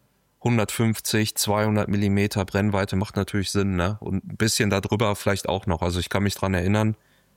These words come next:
dass ich mit einem sechshundert Millimeter Objektiv an meiner Canon achtzig D, das ist ja auch so eine Crop-Kamera, den Mond mal fotografiert hab. Da hatte ich einen relativ schönen drauf dann, ne, auf dem Bild.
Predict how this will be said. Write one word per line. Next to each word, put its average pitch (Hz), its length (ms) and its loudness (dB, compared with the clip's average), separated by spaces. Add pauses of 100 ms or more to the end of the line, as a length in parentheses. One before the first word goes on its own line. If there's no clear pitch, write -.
(120)
dass 92 200 0
ich - 120 -4
mit 107 140 0
einem 98 320 0 (760)
sechshundert 135 560 0
Millimeter 139 560 2
Objektiv - 600 -2
an 104 200 2
meiner 98 640 2
Canon 127 640 0
achtzig - 420 0
D, 123 160 2
das 113 140 0
ist - 60 -2
ja 98 60 2
auch 110 60 0
so 107 120 0
eine 101 120 2
Crop-Kamera, 127 1000 -2 (100)
den 107 140 4
Mond 113 200 2
mal 113 100 0
fotografiert 113 680 0
hab. - 280 -4 (140)
Da 104 240 0
hatte 117 140 0
ich - 120 -4
einen 101 220 4
relativ 104 400 0
schönen 98 260 2
drauf 90 320 2
dann, 82 180 -2
ne, 92 120 0
auf 104 160 -4
dem 90 160 -2
Bild. 85 280 -2